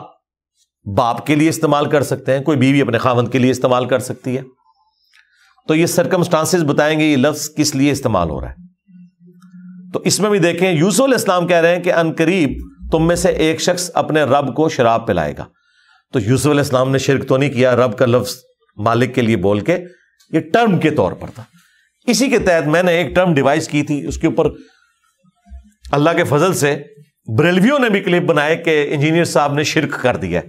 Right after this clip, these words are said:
मुझे बड़ी खुशी हुई कि बरेलवियों की जुबान पे शिरक का लफ्ज तो आया, वो तो कहते हैं शिरक खत्म हो चुका है। तो पहला फक्का तो यह कि शिरक तो खत्म हो चुका है, इंजीनियर साहब ने कहां से कर लिया,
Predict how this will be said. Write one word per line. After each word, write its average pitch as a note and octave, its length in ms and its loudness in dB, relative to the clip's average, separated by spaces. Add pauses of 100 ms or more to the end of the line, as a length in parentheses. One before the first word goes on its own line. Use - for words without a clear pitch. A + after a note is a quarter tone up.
(520)
मुझे C#3 140 2
बड़ी E3 260 2
खुशी E3+ 280 0
हुई F3+ 200 0
कि F3+ 120 2
बरेलवियों D#3+ 640 0
की F3 180 -2
जुबान D3 400 0
पे F3 140 0
शिरक D#3 240 0
का F#3 80 4
लफ्ज F3 280 0
तो B3 140 4
आया, D#3+ 240 2 (720)
वो - 300 2
तो A#3 120 2
कहते G#3 160 0
हैं - 80 2
शिरक G3+ 220 0
खत्म A3+ 220 2
हो A3 120 4
चुका B2+ 220 0
है। - 160 -6 (360)
तो E3+ 80 2
पहला A3+ 400 0
फक्का G3 340 0
तो F#3+ 80 2
यह G#3+ 140 2
कि A3 100 2
शिरक F#3+ 240 2
तो - 60 2
खत्म F3+ 220 2
हो G#3 140 2
चुका E3 180 2
है, E3+ 60 2
इंजीनियर F3 280 0
साहब F#3+ 180 0
ने G3 80 -2
कहां D#3+ 160 0
से B2 100 -2
कर A#2+ 160 0
लिया, G#2+ 220 -2